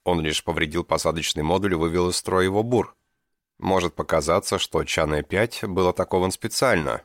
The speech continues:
например, чтобы не допустить дальнейшее бурение этой жилы. «Возможно», признал Сюэ. «Затем, две недели назад, одна из ваших подлодок отправилась исследовать источник сигнала. Как только она оказалась в этом районе,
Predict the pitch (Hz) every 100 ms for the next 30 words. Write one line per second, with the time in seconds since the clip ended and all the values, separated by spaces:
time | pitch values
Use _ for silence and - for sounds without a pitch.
0 | _ 87 78 80 80 95 - 85 78 80
1 | 78 - 78 - - 98 92 85 80 82
2 | 90 - 90 85 80 78 87 92 104 107
3 | 80 62 - _ _ _ _ _ _ -
4 | 76 107 131 95 87 90 - - 92 85
5 | 82 78 - 82 82 _ _ _ _ _
6 | _ _ _ _ - 78 73 76 95 123
7 | 92 85 78 80 76 78 76 82 98 117
8 | - 82 85 82 80 80 - 80 - 80
9 | 76 82 113 - 113 - 80 82 98 -
10 | 82 - 80 82 85 - 90 78 80 87
11 | - - 107 101 65 53 - _ - 78
12 | 87 78 85 80 78 80 76 78 76 82
13 | 78 78 76 78 78 82 110